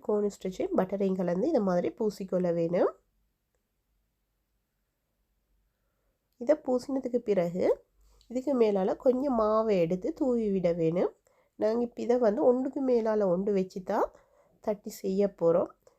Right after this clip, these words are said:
மாவையும் இதை மாதிரி தூவி விட்டா ஒன்றோடு ஒன்று ஒட்டாது. அதே நேரம் லேயர் லேயரா எங்களோட இந்த ஷோர்டிஸ்ட் வந்து வரும். பாருங்க, அதுக்கு மேலால இன்னும் ஒரு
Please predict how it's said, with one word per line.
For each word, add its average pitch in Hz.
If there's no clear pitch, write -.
மாவையும் 240
இதை 214
மாதிரி 196
தூவி 202
விட்டா 185
ஒன்றோடு 247
ஒன்று 202
ஒட்டாது. 196
அதே 226
நேரம் 240
லேயர் 226
லேயரா 185
எங்களோட 196
இந்த 190
ஷோர்டிஸ்ட் 196
வந்து 190
வரும். 185
பாருங்க, 202
அதுக்கு 240
மேலால 202
இன்னும் 220
ஒரு 208